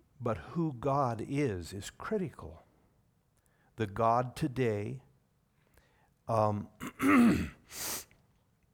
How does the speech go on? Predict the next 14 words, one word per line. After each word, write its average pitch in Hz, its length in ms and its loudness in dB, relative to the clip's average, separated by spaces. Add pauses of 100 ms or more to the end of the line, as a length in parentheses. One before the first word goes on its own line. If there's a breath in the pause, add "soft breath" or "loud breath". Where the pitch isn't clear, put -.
(1300)
God 139 340 4
today 147 540 2 (1300)
is 120 280 4
someone 127 460 2
you 127 160 0
don't 120 260 2
know, 110 240 2
but 104 180 0
I 101 120 4
remember 107 540 0
as 98 120 0
a 101 60 -4
little 104 220 -2
kid, 90 420 -4